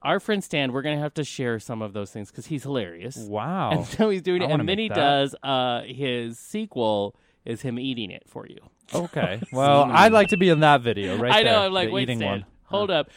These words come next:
Speaker 1: But he's very entertaining,
Speaker 2: Mm-hmm.
Speaker 1: pretty funny. So I wanna see him make Italian food while trying to humanely catch a spider. Let's just put 'em both in.
Speaker 2: Wow.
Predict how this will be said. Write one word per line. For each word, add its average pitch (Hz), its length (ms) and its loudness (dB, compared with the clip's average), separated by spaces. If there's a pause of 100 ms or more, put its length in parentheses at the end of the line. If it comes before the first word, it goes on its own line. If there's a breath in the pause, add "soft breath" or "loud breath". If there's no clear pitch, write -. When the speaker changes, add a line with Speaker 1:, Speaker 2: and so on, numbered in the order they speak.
(120 soft breath)
Speaker 1:
But 214 120 0
he's 247 280 -2
very 160 420 0
entertaining, 127 600 -2
Speaker 2:
Mm-hmm. 113 220 -6 (420 soft breath)
Speaker 1:
pretty 170 220 0
funny. 107 340 -4
So 127 460 0
I 147 160 0
wanna 214 180 -2
see 180 220 -8
him 135 260 -2
make 131 460 -6 (260)
Italian 135 460 -2
food 123 240 -8
while 113 920 0 (280)
trying 120 400 -4
to 123 80 -8
humanely 110 480 -8
catch - 240 -14
a 90 40 -14
spider. 92 360 -16 (800)
Let's 151 160 -8
just 151 160 -18
put 147 80 -8
'em 117 100 -8
both 98 180 -8
in. 85 180 -18 (180)
Speaker 2:
Wow. 92 300 -2